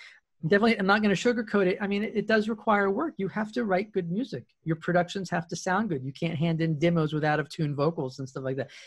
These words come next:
You know, you're playing, uh, uh, you're playing with, in, you know, in, in the big leagues. You're playing with big productions that spend millions and millions and millions of dollars on, on their, on their shows and whatnot. So you are playing in the big leagues. The nice thing about it, though, is that your music is valued and you are paid accordingly,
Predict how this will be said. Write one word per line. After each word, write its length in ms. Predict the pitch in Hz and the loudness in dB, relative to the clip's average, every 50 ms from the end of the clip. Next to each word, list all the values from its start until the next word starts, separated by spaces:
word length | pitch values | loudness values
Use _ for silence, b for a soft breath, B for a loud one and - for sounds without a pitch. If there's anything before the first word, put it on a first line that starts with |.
| B B - | B B 0
You 120 | 247 247 | 2 6
know, 60 | 247 | 8
you're 180 | 214 214 262 - | 8 8 6 4
playing, 440 | - - 247 233 233 233 233 240 240 | 4 4 6 6 6 6 4 2 2
uh, 240 | - 202 196 196 196 | 2 2 2 4 4
uh, 160 | 190 185 190 220 | 2 2 2 2
you're 140 | 208 208 226 | 0 0 -2
playing 400 | 220 - 262 262 269 277 269 240 | 0 0 2 2 2 2 4 4
with, 200 | 214 202 214 - _ _ _ | 2 2 2 -4 _ _ _
in, 220 | 202 196 214 214 - - 214 214 - | 0 0 0 -2 -8 -12 -14 -10 -4
you 100 | - 220 | 0 0
know, 100 | 202 190 | 2 2
in, 140 | 196 202 196 208 | 2 0 0 0
in 120 | 214 202 | 2 2
the 80 | 208 175 | 4 6
big 200 | 185 202 196 160 | 8 6 8 6
leagues. 380 | 160 139 131 127 - - - B B B B B B B _ _ - | 4 2 0 -2 -4 -10 -16 B B B B B B B _ _ -4
You're 80 | 170 | -4
playing 340 | 165 - - 208 202 196 196 | -2 2 2 4 4 4 4
with 160 | 185 165 - - _ | 2 0 -2 -2 _
big 220 | - 202 214 208 214 | 6 6 6 6 4
productions 560 | - 226 202 185 175 175 170 - 185 175 165 | 2 4 6 6 6 6 4 0 0 0 0
that 120 | 170 156 | 0 -4
spend 300 | - - - 156 151 151 | -4 -4 -2 -2 0 2
millions 380 | 156 175 190 196 214 208 185 165 | 4 6 6 6 6 6 4 2
and 80 | 180 175 | 2 2
millions 320 | 175 175 175 175 165 147 | 2 2 2 2 2 0
and 100 | 165 160 | 0 2
millions 280 | 156 160 165 165 151 160 | 2 2 2 2 0 0
of 80 | 143 | 2
dollars 400 | 156 151 151 160 160 151 143 131 | 4 4 6 4 4 2 2 0
on, 200 | 151 143 143 143 - | 0 -2 -2 -4 -6
on 200 | - 147 143 143 | -6 -6 -4 -2
their, 240 | 143 139 139 135 b b b b _ | -2 -2 -2 -4 b b b b _
on 140 | - 160 151 | -8 -6 -4
their 100 | 147 143 | -4 -4
shows 380 | 143 - 170 165 156 160 156 156 | -2 0 2 4 4 2 2 -2
and 100 | 147 139 | -4 -4
whatnot. 320 | 135 147 143 139 127 131 b b b b b | -4 -4 -6 -6 -8 -8 b b b b b
So 140 | - - 170 | -2 2 2
you 220 | 170 170 180 185 | 4 4 4 4
are 120 | 214 226 | 4 2
playing 240 | 220 - 202 190 175 | 2 0 -2 0 0
in 100 | 170 160 | 0 -2
the 60 | 151 | -2
big 220 | 147 151 180 170 160 | -2 -2 -2 -2 -2
leagues. 220 | 143 127 127 - - | -2 -4 -6 -10 -8
The 80 | 160 151 | -6 -2
nice 260 | 156 175 190 202 - | 0 0 0 0 -2
thing 160 | - 175 160 | -2 -2 -2
about 240 | 151 143 156 156 156 | 0 2 2 2 2
it, 60 | 156 | 0
though, 120 | - 147 139 | -2 -2 -2
is 100 | 139 131 | -2 -4
that 140 | 135 139 147 | -6 -6 -8
your 80 | 143 139 | -8 -6
music 280 | 147 160 165 180 170 - - | -6 -4 -4 -6 -6 -8 -10
is 160 | 156 131 120 | -14 -12 -12
valued 640 | 131 127 127 147 139 131 147 165 190 214 254 285 302 - _ _ - | -12 -6 -4 -2 0 0 0 0 -2 -2 -4 -4 -6 -8 _ _ -4
and 160 | 202 190 180 | 0 2 2
you 120 | 175 180 165 | 4 4 4
are 100 | 156 156 | 2 2
paid 280 | - - 190 185 185 | 0 -2 0 0 0
accordingly, 760 | 175 175 - - - 160 160 170 156 151 135 127 117 131 135 | 0 -2 -6 -8 -4 -2 -2 0 -2 -2 -4 -8 -12 -14 -18